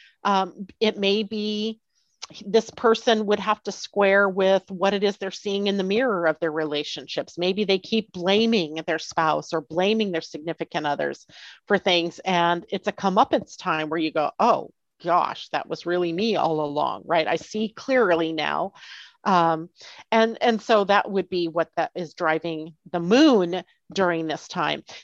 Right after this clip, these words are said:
There's an actual theme in, uh, Dane Rudhyar's book, which I love, called An Astrological Mandala.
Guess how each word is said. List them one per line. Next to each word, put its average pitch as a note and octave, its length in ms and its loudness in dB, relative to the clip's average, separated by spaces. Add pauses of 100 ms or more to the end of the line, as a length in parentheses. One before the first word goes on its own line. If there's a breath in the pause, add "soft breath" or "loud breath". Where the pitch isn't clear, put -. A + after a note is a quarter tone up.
There's A3 160 4
an B3 80 4
actual B3 540 -2
theme C4 400 0
in, G3 280 -2 (140)
uh, F#3 220 2
Dane A3 300 0
Rudhyar's G#3+ 560 -4
book, A#3 340 0
which F#3+ 240 -2
I F3+ 160 2
love, F3 580 0
called F3+ 260 0
An F#3 80 -10
Astrological G3 800 -2
Mandala. E3 680 0